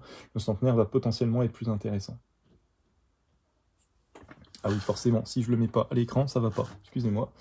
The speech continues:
Hop, voilà un peu ce que ça donne. C'est en bas de l'écran, mais du coup, euh, désolé. <laughs> J'avais pas vu que ça rentrait pas dans le cadre.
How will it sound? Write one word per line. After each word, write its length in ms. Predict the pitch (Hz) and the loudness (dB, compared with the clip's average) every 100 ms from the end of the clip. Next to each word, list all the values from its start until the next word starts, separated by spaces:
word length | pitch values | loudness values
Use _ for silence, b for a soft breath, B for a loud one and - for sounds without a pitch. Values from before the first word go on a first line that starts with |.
| B B B B B _ | B B B B B _
Hop, 220 | 85 85 - _ _ - | 0 0 -4 _ _ -2
voilà 240 | 135 135 | 4 6
un 80 | 120 | 6
peu 160 | 127 104 | 4 0
ce 100 | - | -2
que 80 | - | -6
ça 140 | 107 | -2
donne. 160 | 117 104 | 0 0
C'est 120 | 101 | -2
en 60 | 104 | 0
bas 120 | 117 | 0
de 80 | 117 | 0
l'écran, 280 | 110 127 127 | -2 -2 0
mais 120 | 110 | -2
du 120 | 110 | -4
coup, 220 | - 127 | -6 -4
euh, 80 | 104 95 - - B B B - - _ _ _ _ - - - - - - _ - - - _ - - - - - - | -2 -4 -8 -12 B B B -12 -12 _ _ _ _ -8 -6 -6 -8 -14 -20 _ -20 -20 -20 _ -20 -20 -18 -16 -14 -4
désolé. 580 | 113 127 123 113 117 151 131 B - 113 101 | 2 4 6 6 4 4 -2 B -8 -2 2
<laughs> 500 | 110 127 - - - | 6 4 2 -6 -18
J'avais 220 | - - | -10 -8
pas 160 | 60 113 | -2 -2
vu 160 | 113 | -2
que 80 | 127 | -4
ça 160 | - 123 - b b _ | -6 -6 -8 b b _
rentrait 380 | - 135 - 139 | -4 0 2 2
pas 100 | 151 | 2
dans 120 | 139 | 2
le 40 | |
cadre. 320 | 123 127 110 | 0 -2 -2